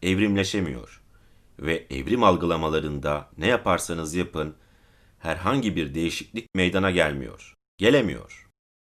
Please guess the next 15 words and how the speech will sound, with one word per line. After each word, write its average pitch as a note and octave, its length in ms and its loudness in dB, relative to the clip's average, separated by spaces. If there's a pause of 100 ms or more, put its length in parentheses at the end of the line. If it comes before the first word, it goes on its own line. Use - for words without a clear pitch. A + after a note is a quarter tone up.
(220)
Moleküler E2 640 2
biyoloji, C#2+ 560 -2 (260)
genetik, E2 600 -4 (220)
popülasyon F2+ 600 2
genetiğini D#2+ 500 -2
anlatsanız G2+ 640 0
dahi. C#2 300 -4 (520)
İşte C#2+ 340 -6
bu F2+ 100 2
nedenle C#2+ 520 -2 (180)
bu A#2+ 80 -4
sempozyum, D2 760 -4 (320)
evrimi A2 520 2
algılayamayan E2 760 2
insanlarla D#2 800 -2